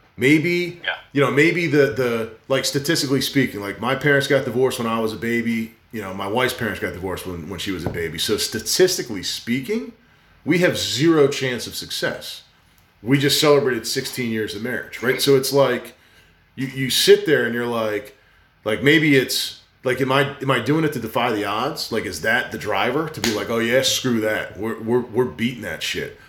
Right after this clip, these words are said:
Speaker 1: But you could easily go the other way. Oh, you know what? You get in a, a, your, your first argument. You're like, "Yeah, this isn't working." It, it wasn't, it
Speaker 2: Yeah.
Speaker 1: wasn't gonna work from the beginning. Right?
Speaker 2: Yeah.
Speaker 1: Like, but that's the, that's the defeatist mentality that I think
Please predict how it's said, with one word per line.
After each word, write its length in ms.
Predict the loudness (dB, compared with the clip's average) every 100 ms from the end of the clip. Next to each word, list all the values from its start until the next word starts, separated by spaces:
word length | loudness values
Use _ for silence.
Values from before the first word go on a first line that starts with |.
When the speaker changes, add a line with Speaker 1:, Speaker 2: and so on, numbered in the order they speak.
| -12 2
Speaker 1:
But 300 | 2 2 0
you 120 | 0
could 240 | 2 -2 0
easily 540 | 2 4 4 4 4
go 180 | 4 4
the 120 | 6
other 180 | 4 2
way. 260 | 0 -8 -12 -4
Oh, 220 | -2 0
you 140 | -2 -2
know 140 | 0
what? 320 | 0 -2 -4 -12 -18 _
You 100 | -2
get 120 | 0 2
in 60 |
a, 80 | -2
a, 380 | -2 -4 -4 -4
your, 300 | -4 -4 -12 -6
your 140 | -4
first 340 | 2 2 2
argument. 440 | 4 4 4 -6 -10
You're 100 | -8
like, 140 | -6
"Yeah, 100 | -4
this 160 | -2 -2
isn't 220 | -4 -6
working." 260 | -10 -12 -16 -14
It, 220 | -12 -12 -12 -2
it 60 | 4
wasn't, 340 | 4 4 0 -2
it 80 | 2
Speaker 2:
Yeah. 60 |
Speaker 1:
wasn't 200 | 4 6 4
gonna 120 | 4
work 200 | 4 2
from 120 | -2 -8
the 40 |
beginning. 360 | -8 -10 -12 -14 _ _ _ _ _ _ _
Right? 160 | 2 4
Speaker 2:
Yeah. 80 | 4
Speaker 1:
Like, 240 | 2 0
but 180 | -2 2
that's 380 | 2 2 0 4
the, 360 | 4 4 0 -2
that's 260 | -2 0 -2
the 100 | -4
defeatist 480 | -4 0 0 0
mentality 540 | -4 -4 0 2 2 0
that 140 | -2
I 80 | -6
think 540 | -4 -2 0 -2 -8